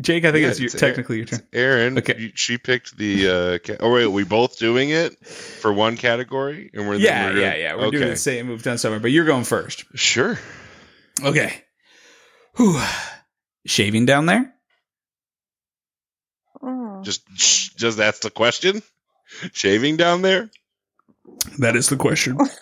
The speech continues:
Speaker 2: No, 'cause I'm not in college anymore.
Speaker 1: Mm. Hmm. Okay.
Speaker 2: And, and, like, I don't know if you've ever, oh,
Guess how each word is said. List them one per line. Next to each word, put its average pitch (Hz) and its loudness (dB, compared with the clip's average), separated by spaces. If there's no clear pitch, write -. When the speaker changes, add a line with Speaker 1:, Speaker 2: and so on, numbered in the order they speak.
Speaker 2:
No, 156 4
'cause 123 2
I'm 117 2
not 131 2
in 110 0
college 123 -4
anymore. 78 -8
Speaker 1:
Mm. 113 0
Hmm. 233 -4
Okay. 240 0
Speaker 2:
And, - 2
and, 117 2
like, 113 4
I 120 0
don't 165 2
know 131 4
if 107 -4
you've 110 0
ever, 101 0
oh, 110 -2